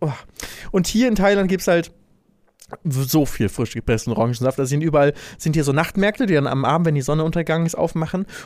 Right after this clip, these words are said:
Und da gibt's dann, kannst du verschiedene Essenssachen kaufen oder auch, ne, Klamotten, auch, äh, <laughs> Parfüms und so, in, also nachgemachte von allem. Also gibt's wirklich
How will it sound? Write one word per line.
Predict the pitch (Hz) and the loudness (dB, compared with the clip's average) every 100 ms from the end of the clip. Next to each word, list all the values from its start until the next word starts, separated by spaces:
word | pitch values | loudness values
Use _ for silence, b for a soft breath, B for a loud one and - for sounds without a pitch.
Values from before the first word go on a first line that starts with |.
| B | B
Und | 156 143 | 0 2
da | 135 | 0
gibt's | 131 - | -2 -4
dann, | 127 117 113 | -2 -2 -4
kannst | 127 113 | -8 -6
du | |
verschiedene | 117 120 117 | -6 -4 -4
Essenssachen | 185 - 165 156 151 | -2 0 0 -2 -2
kaufen | 143 139 131 | 0 0 2
oder | 113 | 0
auch, | 120 - - | 0 -8 -8
ne, | 147 | -6
Klamotten, | 151 - 139 151 - 160 - B B | -4 -4 0 0 2 -2 -2 B B
auch, | 139 131 | 2 2
äh, | - 131 131 131 | 2 2 4 4
<laughs> | |
Parfüms | 156 - 185 190 - 180 | 2 4 4 4 4 2
und | 160 | 2
so, | 165 180 | 4 4
in, | 170 151 226 262 180 | 4 0 -4 -12 -2
also | 151 147 | 0 2
nachgemachte | 143 175 - 135 139 - 190 - | 2 2 2 0 0 2 -2 0
von | 156 147 - | 0 0 0
allem. | 143 156 147 220 | 2 4 4 2
Also | 151 147 | 0 0
gibt's | 156 - | -2 0
wirklich | 156 147 | 2 0